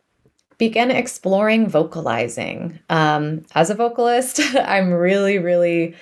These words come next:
I really feel strongly about the power of the voice. Um,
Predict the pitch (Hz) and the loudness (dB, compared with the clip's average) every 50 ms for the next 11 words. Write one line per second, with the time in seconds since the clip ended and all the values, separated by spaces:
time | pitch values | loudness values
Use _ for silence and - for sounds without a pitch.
0 | - - - - - _ _ - - 170 160 156 180 196 202 190 190 - 175 175 | -20 -20 -20 -20 -20 _ _ -4 -2 -2 0 2 2 2 2 2 2 0 0 0
1 | 175 - 180 165 165 175 170 160 156 156 151 143 - - - - - - 156 151 | 0 0 0 0 2 2 2 2 2 4 2 2 0 -2 -8 -6 -2 0 2 2
2 | 151 151 151 143 139 - - 143 143 143 143 147 147 147 165 202 214 214 - - | 4 2 2 0 -2 -4 -8 -8 -6 -4 -2 0 2 2 2 0 -2 -6 -10 -10
3 | - - 160 156 147 143 147 147 147 - | -6 -4 -2 -2 -2 -2 -4 -6 -8 -12